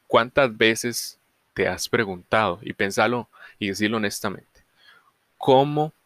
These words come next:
puedo conocerme mejor a mí mismo? ¿Te conoces? Bueno, el primer paso para descubrir cómo puedo conocerme mejor a mí mismo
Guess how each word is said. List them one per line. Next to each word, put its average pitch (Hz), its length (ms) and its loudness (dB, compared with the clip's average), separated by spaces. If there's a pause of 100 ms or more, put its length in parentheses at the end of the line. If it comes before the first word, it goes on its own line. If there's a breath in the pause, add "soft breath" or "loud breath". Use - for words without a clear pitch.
(140)
puedo 107 360 4
conocerme 101 720 -4
mejor 98 500 -4 (120)
a 98 80 -6
mí 90 200 -8
mismo? - 400 -10 (1300)
¿Te - 100 -2
conoces? 127 600 0 (500 loud breath)
Bueno, - 200 -2 (640 loud breath)
el 107 140 0
primer 104 320 -2
paso 127 380 0
para 104 180 2
descubrir 98 480 -4
cómo 107 220 -4
puedo 107 240 0
conocerme 98 540 -4
mejor 98 280 0
a 101 80 2
mí 110 140 -4
mismo 101 480 -8